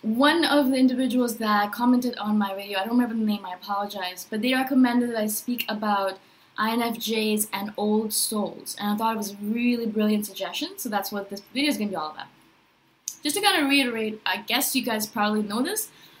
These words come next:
but just to kind of reiterate, what are old souls, right? By theory, by the theory of reincarnation and by the religion of Hinduism, and a lot of different religions believe in this kind of tenet,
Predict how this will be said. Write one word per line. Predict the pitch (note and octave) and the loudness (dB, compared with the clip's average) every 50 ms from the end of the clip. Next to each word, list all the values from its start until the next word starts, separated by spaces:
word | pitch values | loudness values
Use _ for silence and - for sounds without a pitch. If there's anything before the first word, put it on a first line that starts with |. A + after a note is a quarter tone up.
| - - - | -16 -6 -2
but | A#3+ A#3 | 0 2
just | B3 C#4+ C#4+ | 2 2 2
to | D4 B3+ | 2 2
kind | C#4+ C#4+ B3+ B3+ B3 | 4 4 6 6 4
of | A3 | 4
reiterate, | A#3 C4+ C#4+ C4+ B3 A#3+ A3+ A3 G#3+ G#3+ G#3+ | 4 4 4 4 4 2 0 -2 -2 -2 0
what | G#3+ C4+ G4 - | 2 2 2 4
are | G4+ D#4 C#4+ - G#3+ | 4 4 4 4 0
old | F#3+ F#3+ F#3+ - | -2 -4 -4 -6
souls, | - - - - - - - - - G#3+ | -6 -8 -8 -12 -16 -16 -16 -14 -12 -12
right? | G#3+ G#3+ - _ _ _ _ - - _ _ _ - - - - - | -12 -14 -14 _ _ _ _ -20 -20 _ _ _ -20 -20 -16 -6 4
By | G#3+ B3 B3+ D4+ D4 | 8 8 8 8 6
theory, | - - - D4 D#4 D#4 D4 A#3+ F#3+ E3+ E3+ G3+ A#3 A#3+ | 2 0 0 2 2 2 2 0 0 -2 -2 -4 -4 -6
by | G#3+ G#3+ G#3 G3 G3 G3 G3 F#3+ | 0 2 4 4 4 4 2 0
the | G#3 | -2
theory | G#3 - B3+ B3 A#3+ B3 | -4 -2 0 2 2 2
of | A3+ A3 A3 | 2 2 2
reincarnation | A3+ A3 A3+ A3 G#3+ A3+ G#3+ G3+ G3+ G#3 G#3 G#3+ B3 - - A3+ G3+ F#3 F#3 F#3 - - | 2 0 0 0 -2 -4 -4 -4 -4 -2 -2 -2 -2 -2 -4 -6 -8 -12 -14 -14 -12 -12
and | F#3 F#3+ G3 | -12 -10 -4
by | F#3+ G3+ G3 F#3+ F#3+ | 0 2 2 2 2
the | F#3+ G3 G3 | 0 -4 -6
religion | G3+ G#3 G#3 G#3 G#3 G#3 G#3 | -4 -2 -2 -2 -2 -2 -4
of | G3+ G3 - | -6 -6 -8
Hinduism, | G3+ G#3 G3+ G#3 G3 F#3+ F#3+ F#3 F3+ F3 F3 G3+ A3 - | -10 -8 -6 -6 -6 -6 -6 -8 -8 -10 -10 -10 -8 -6
and | G#3 | -4
a | G#3+ G#3+ | -2 0
lot | A#3+ C4 B3+ B3+ A#3+ | 2 4 4 4 2
of | G#3 | 0
different | G3+ G3+ - G3+ F#3+ | -4 -10 -12 -12 -10
religions | F3+ F#3 F#3 F#3 F#3 F#3+ F#3+ F#3+ - | -8 -8 -8 -8 -10 -12 -12 -12 -12
believe | - - F3+ F3+ F3+ F#3+ G3 G3+ G3+ F3+ | -12 -10 -10 -10 -8 -8 -8 -8 -8 -8
in | F3 E3+ D#3+ | -8 -8 -8
this | E3 D#3+ - | -8 -8 -10
kind | - - F3+ F3 | -10 -10 -10 -10
of | E3+ E3+ | -10 -10
tenet, | - A3+ A3+ A3+ G#3 E3+ E3+ F#3 | -6 -4 -2 -2 -2 -4 -6 -8